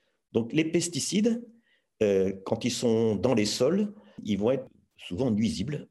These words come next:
pour tout ce qui fait la vie du sol, à savoir la faune du sol comme les vers de terre, ou bien tout ce qui est bactéries du sol. Donc pour des organismes qui sont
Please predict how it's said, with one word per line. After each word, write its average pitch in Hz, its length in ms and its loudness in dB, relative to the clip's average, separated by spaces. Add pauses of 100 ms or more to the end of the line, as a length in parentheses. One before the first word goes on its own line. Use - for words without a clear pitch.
pour - 160 -18
tout 135 120 -8
ce - 100 -4
qui 104 140 -12
fait 143 440 -2 (340)
la 98 120 4
vie 95 120 2
du 101 100 0
sol, 147 460 0 (560)
à 104 60 0
savoir 110 560 2
la 90 180 2
faune 113 300 0
du 107 100 0
sol 123 320 0
comme 95 160 2
les 90 80 2
vers 82 160 2
de 92 80 -2
terre, 165 480 0 (480)
ou 101 120 0
bien 143 540 0
tout 147 140 -8
ce - 120 -10
qui 98 220 2
est 95 60 2
bactéries 113 680 -2 (460)
du 101 80 -6
sol. 98 360 -2
Donc 131 240 0
pour 127 160 0
des 131 160 2
organismes 139 380 0
qui 104 100 -10
sont 113 300 -2